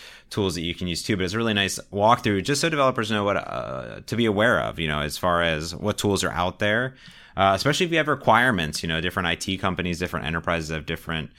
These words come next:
requirements on it. So, um, definitely give that a, a look-sees. But I think this week, Pierce, something pretty crazy happened. I literally presented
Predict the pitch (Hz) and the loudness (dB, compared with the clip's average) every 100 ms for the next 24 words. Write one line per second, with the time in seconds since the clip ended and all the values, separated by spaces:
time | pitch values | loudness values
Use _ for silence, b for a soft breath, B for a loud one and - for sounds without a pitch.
0 | B B B 85 - 85 82 82 71 76 | B B B -10 -2 0 2 0 -4 -6
1 | 71 71 - - - 71 69 71 - - | -8 -8 -10 -10 -8 -6 -8 -10 -14 -12
2 | 76 80 107 151 147 135 135 120 - 90 | -10 -8 -10 -8 -8 -4 -4 -4 -6 -8
3 | 104 107 - - 69 65 - 90 85 80 | -4 -4 -4 -8 -8 -8 -8 -4 -4 -6
4 | - b b b - - 170 104 113 139 | -14 b b b -12 -4 -4 -2 0 0
5 | 92 123 - - 85 82 - 127 151 139 | 0 -2 -2 -2 0 0 0 -2 0 0
6 | 127 117 b b b b b b _ _ | 0 -2 b b b b b b _ _
7 | _ - 151 185 - 123 170 254 87 78 | _ 4 4 4 2 4 6 6 2 2
8 | 71 - 71 67 101 113 117 139 151 147 | 0 -2 -8 -2 2 2 2 2 4 2
9 | 139 120 98 117 135 107 95 | 0 -2 2 2 4 2 0